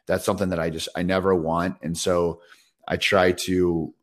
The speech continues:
um, like you said, make everything about that team. I try to communicate about what I wanna do and where I wanna head,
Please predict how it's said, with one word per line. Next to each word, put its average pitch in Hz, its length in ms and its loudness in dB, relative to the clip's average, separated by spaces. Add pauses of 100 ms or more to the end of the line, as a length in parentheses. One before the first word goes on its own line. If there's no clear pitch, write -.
um, 76 220 -6
like 87 160 -6
you 95 40 -2
said, 85 200 -2
make 101 340 2
everything 98 640 2
about 82 420 0
that 85 200 -2
team. 95 280 -2
I 82 60 -4
try - 140 -4
to 87 140 -2 (320)
communicate 98 640 0
about 85 280 0
what 90 200 2
I 90 100 2
wanna 92 260 0
do 92 240 0
and 78 100 -2
where 85 160 0
I 90 60 2
wanna 82 240 0
head, 87 280 -2